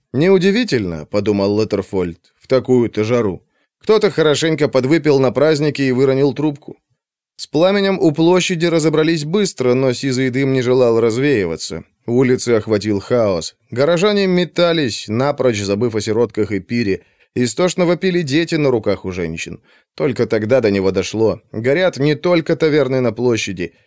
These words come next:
Горели конюшни, и вместе с пеплом и дымом ветер разносил над Унберком душераздирающее ржание лошадей. Горел склад с порохом, выбрасывая в небо яркие снопы искр и оглушительные взрывы.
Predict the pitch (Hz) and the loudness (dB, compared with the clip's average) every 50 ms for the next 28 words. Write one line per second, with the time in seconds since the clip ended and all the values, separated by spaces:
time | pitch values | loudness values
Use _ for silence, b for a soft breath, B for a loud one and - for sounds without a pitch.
0 | b b b _ _ - 107 117 135 139 151 175 185 185 175 139 170 170 165 180 | b b b _ _ -10 -2 0 0 2 4 2 2 2 2 2 2 2 2 4
1 | 202 208 190 - 143 131 123 113 - 117 123 120 123 147 165 170 160 - 156 151 | 2 2 2 0 0 0 0 0 0 -2 -2 0 0 0 0 0 -2 -2 -4 -4
2 | 139 - - 156 165 143 156 160 156 147 147 143 135 175 180 175 170 165 151 135 | -4 -2 -2 -2 -2 0 0 0 0 2 0 0 0 0 0 0 0 0 0 0
3 | 156 170 - 170 160 139 139 139 143 131 123 139 127 117 - 160 170 165 156 156 | 0 -2 0 -2 -2 -2 0 -2 -2 -2 -2 -2 -4 -4 -4 -4 -4 -2 -2 -2
4 | 151 147 135 151 170 175 170 160 165 151 143 - 156 143 135 120 117 147 151 143 | -2 -2 0 0 -2 -2 0 -2 -2 -4 -2 -2 0 0 0 0 0 -2 0 0
5 | 156 151 147 143 127 117 123 127 127 147 147 143 135 117 - - 123 117 117 117 | 0 0 0 0 0 0 -2 0 0 2 0 0 0 0 -2 -2 0 0 0 0
6 | 104 92 98 113 107 104 101 98 98 95 95 95 98 95 92 - 101 98 98 95 | -2 -4 -4 -2 -2 -2 -2 -4 -4 -4 -4 -2 -4 -4 -4 -4 -8 -8 -8 -8
7 | 92 82 85 82 _ _ _ _ _ - 120 127 151 160 180 196 196 196 180 - | -10 -10 -12 -14 _ _ _ _ _ -10 -4 -2 0 0 2 2 2 0 0 -2
8 | - 160 175 185 170 147 - _ - 165 175 175 170 151 - 156 147 127 120 110 | -2 0 2 2 2 0 -4 _ -2 0 2 4 4 2 2 2 0 2 2 0
9 | 113 113 110 123 131 123 120 123 113 113 107 104 101 101 113 117 113 107 104 107 | 0 0 2 2 2 2 0 0 0 2 2 2 2 0 0 0 2 2 2 2
10 | 110 113 107 101 - 107 107 98 - - 113 113 107 107 123 123 - - 151 156 | 2 2 0 0 -2 -2 -2 -2 -2 -4 -4 -4 -4 -2 -2 -2 -2 -2 -4 -4
11 | 139 - - 131 117 113 113 113 110 113 113 107 101 120 104 - 104 98 101 98 | -4 -4 -2 -2 0 2 2 2 2 0 -2 -4 -4 -6 -4 -4 -2 -2 -2 -2
12 | 98 98 95 98 98 107 101 98 90 82 80 80 | -2 -4 -4 -6 -6 -6 -4 -4 -6 -6 -8 -10